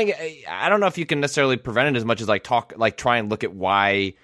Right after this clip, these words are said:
you're having that response. Like, and are there more productive ways to express that, which is,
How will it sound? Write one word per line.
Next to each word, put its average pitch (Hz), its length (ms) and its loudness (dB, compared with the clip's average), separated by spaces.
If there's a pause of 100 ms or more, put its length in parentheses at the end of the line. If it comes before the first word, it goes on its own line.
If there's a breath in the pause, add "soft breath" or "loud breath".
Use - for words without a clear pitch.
(160 soft breath)
you're 98 160 -4
having 101 420 -2
that 92 260 0
response. - 840 -6
Like, 87 240 -2
and 101 100 -2
are 104 160 4
there 104 120 -2
more 101 200 0
productive 101 600 -2
ways 95 440 0
to 95 400 -2 (480 soft breath)
express - 560 -2
that, 87 240 0
which 85 180 -10
is, 85 360 -8